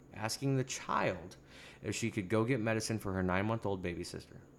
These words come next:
Okay, now, they lived in a very bad neighborhood. It was already sketchy from the get-go. So normally her grandparents, especially her grandfather, wouldn't let her go on her own. Her grandfather would go with her.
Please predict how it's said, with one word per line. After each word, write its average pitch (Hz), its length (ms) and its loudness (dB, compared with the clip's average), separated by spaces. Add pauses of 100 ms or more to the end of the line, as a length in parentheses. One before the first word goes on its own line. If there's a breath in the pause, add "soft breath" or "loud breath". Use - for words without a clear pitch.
(920 loud breath)
Okay, 98 380 2
now, 104 320 4
they 101 200 4
lived 131 380 4
in 107 160 0
a 101 80 4
very 107 340 6
bad 104 300 4
neighborhood. 95 420 2
It - 60 -4
was 92 160 0
already 113 220 4
sketchy 107 360 -2
from 95 160 -2
the 92 80 4
get-go. 87 540 -2
So - 220 -2
normally 131 600 6
her 113 200 0
grandparents, 110 680 4
especially 101 500 -4
her 95 120 2
grandfather, 101 600 2
wouldn't 90 240 0
let 90 60 2
her 90 120 0
go 90 140 0
on 85 60 -2
her 87 120 -2
own. 95 140 0
Her 87 120 -4
grandfather 92 400 -4
would 87 180 -10
go 95 120 -4
with 90 200 -2
her. - 160 -14